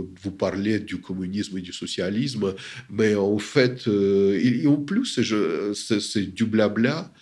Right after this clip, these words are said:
euh, qui n'était pas du tout, euh, approprié à la France, parce que, bah, il n'y avait pas de prolétariat en France, il y avait que les travailleurs, comme disait une employée de la B N P,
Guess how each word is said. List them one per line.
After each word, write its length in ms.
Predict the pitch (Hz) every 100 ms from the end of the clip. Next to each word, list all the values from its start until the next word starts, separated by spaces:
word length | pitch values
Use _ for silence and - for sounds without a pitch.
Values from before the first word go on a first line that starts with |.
| - - -
euh, 180 | 92 92
qui 260 | 87 - 120
n'était 300 | 117 117 110
pas 360 | - 127 123
du 320 | 95 92 101 -
tout, 500 | - 120 117 110 104 - - - -
euh, 240 | 92 87 92
approprié 580 | 104 - 104 113 113 113
à 80 | 104
la 140 | 101
France, 600 | - 120 135 160 160 - 90 - - - - _
parce 440 | 104 101 - - 110 -
que, 420 | 135 120 110 104 - -
bah, 200 | - 101
il 120 | 104
n'y 80 | 101
avait 160 | 104 101
pas 160 | 110
de 80 | 107
prolétariat 720 | - 101 101 101 98 101 101
en 100 | 104
France, 360 | 117 - 127 104
il 20 |
y 40 | 92
avait 80 | 92
que 80 | -
les 60 | -
travailleurs, 560 | 110 104 117 131 120
comme 160 | - 90
disait 260 | 92 95 -
une 160 | 90 87
employée 460 | 87 - 92 92
de 100 | 90
la 80 | 87
B 100 | 87
N 180 | 87 87
P, 260 | - 80